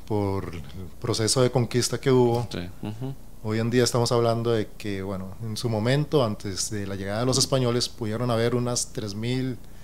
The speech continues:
Speaker 1: eh, etnias indígenas a lo largo de todo el continente americano,
Speaker 2: Ujú, ujú.
Speaker 1: y ellas actualmente pueden haber unas,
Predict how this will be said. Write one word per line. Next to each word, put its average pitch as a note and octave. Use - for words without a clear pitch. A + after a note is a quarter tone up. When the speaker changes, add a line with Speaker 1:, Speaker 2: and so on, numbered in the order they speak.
Speaker 1:
eh, G2
etnias C#3
indígenas B2
a G#2+
lo G2+
largo A#2
de A#2
todo A#2
el A#2
continente A2
americano, A#2+
Speaker 2:
Ujú, B2+
ujú. C3
Speaker 1:
y B2+
ellas C3
actualmente B2+
pueden A#2
haber G#2+
unas, G#2+